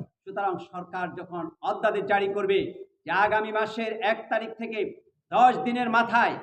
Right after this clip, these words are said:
আমার বাংলাদেশে অর্থনৈতিক যত প্রতিষ্ঠান আছে,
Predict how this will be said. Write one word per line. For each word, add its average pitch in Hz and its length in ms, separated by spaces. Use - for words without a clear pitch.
আমার 190 340
বাংলাদেশে 185 540
অর্থনৈতিক 190 680
যত 185 280
প্রতিষ্ঠান 185 440
আছে, 180 460